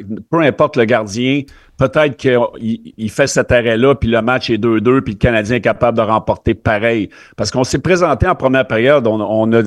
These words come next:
on a dix lancés contre six, le Canadien dominait deux zéro, puis après ça, on est tombé flat, flat, flat, plus d'énergie, plus d'âme. Euh, on, on était comme ses talons, puis, euh, Sam,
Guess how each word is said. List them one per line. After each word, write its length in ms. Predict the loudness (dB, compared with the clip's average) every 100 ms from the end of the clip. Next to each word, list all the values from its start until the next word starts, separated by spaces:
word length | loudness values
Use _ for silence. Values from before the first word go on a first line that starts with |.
| 0
on 180 | 0 0
a 80 |
dix 300 | 2 0 0
lancés 340 | 2 0 0 0
contre 260 | 0 -2
six, 320 | -4 -2 -2 -2
le 80 |
Canadien 400 | -2 0 0 0
dominait 300 | 0 2 0
deux 200 | 0 0
zéro, 460 | 2 2 4 2 0 -8 -10 -2
puis 80 |
après 220 | -2 0 0
ça, 140 | 0
on 80 | 0
est 160 | 0
tombé 280 | -2 -2 -4
flat, 320 | -4 -2 -2 0
flat, 240 | 0 -2
flat, 360 | 0 0 0 -2 _ _ -6
plus 120 | 0
d'énergie, 640 | 2 4 2 0 -2 0
plus 260 | -2 -4 0
d'âme. 480 | 2 4 2 -2 -8 _ _ _ 0
Euh, 360 | 2 4 2
on, 220 | 0 -2 -2
on 160 | -2
était 220 | 0 -2 0
comme 180 | -2
ses 220 | -2 -2 -2
talons, 540 | 0 0 2 0 -2
puis, 360 | -4 -4 0 2
euh, 320 | 4 4 2 -4 _ _ _ _ -10
Sam, 440 | -2 0 0